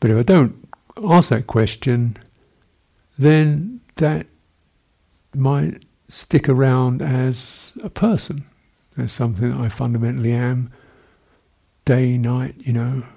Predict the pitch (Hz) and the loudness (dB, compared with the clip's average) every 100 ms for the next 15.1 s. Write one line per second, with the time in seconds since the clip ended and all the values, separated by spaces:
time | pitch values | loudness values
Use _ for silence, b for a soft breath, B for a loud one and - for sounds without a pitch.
0 | b b b b b 131 127 120 123 139 | b b b b b -4 -2 -2 -2 -2
1 | 139 135 135 123 127 - - 165 123 - | -2 0 -2 -4 -10 -20 -8 -2 -2 -2
2 | 175 143 104 135 - _ _ _ _ _ | -2 -2 -4 -8 -12 _ _ _ _ _
3 | _ _ _ _ _ 127 113 123 131 139 | _ _ _ _ _ -8 -6 -6 -6 -6
4 | 123 - 131 123 135 151 123 135 131 - | -8 -6 -4 0 0 0 -2 -6 -10 -12
5 | b b b b b b b b b b | b b b b b b b b b b
6 | _ _ 143 139 131 135 127 143 131 - | _ _ -8 -6 -6 -8 -8 -6 -6 -2
7 | 123 120 - 120 107 107 110 113 107 110 | -2 0 -2 -2 -2 0 0 -2 -2 -2
8 | 110 104 b b b b b b _ _ | -4 -8 b b b b b b _ _
9 | 120 110 110 101 117 110 - 110 104 175 | -8 -4 -4 -6 -4 -4 -4 -4 -6 -4
10 | 120 123 131 104 101 107 107 107 107 104 | -4 -2 0 0 0 -2 -2 -2 0 -2
11 | - 110 110 - _ _ _ _ 135 120 | -4 -6 -6 -10 _ _ _ _ -8 -8
12 | - 117 123 127 - _ _ _ b b | -6 -4 -2 -4 -8 _ _ _ b b
13 | b b b _ 98 98 95 - 131 139 | b b b _ -4 -4 -4 -2 -2 -2
14 | - 147 117 117 - 131 127 107 135 127 | -4 -6 -4 -4 -6 -6 -4 -4 -6 -6